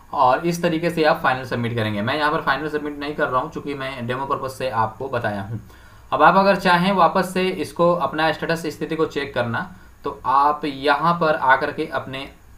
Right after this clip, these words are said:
एप्लीकेशन स्टेटस को चेक कर सकते हैं। उम्मीद है जीडीएस ऑनलाइन एंगेजमेंट जो, आ, यहाँ पर अप्लाई है, वो भी आपको समझ में आ गया होगा।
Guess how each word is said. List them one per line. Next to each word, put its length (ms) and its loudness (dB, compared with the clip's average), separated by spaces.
एप्लीकेशन 600 -6
स्टेटस 360 -6
को 160 -4
चेक 340 -4
कर 100 -2
सकते 300 -10
हैं। 180 -10
उम्मीद 260 2
है 120 6
जीडीएस 380 2
ऑनलाइन 420 0
एंगेजमेंट 600 -6
जो, 360 -2
आ, 420 0
यहाँ 300 -2
पर 300 -2
अप्लाई 340 -2
है, 200 -10
वो 120 0
भी 120 -12
आपको 280 -4
समझ 260 -6
में 80 -4
आ 100 -4
गया 140 -4
होगा। 240 -6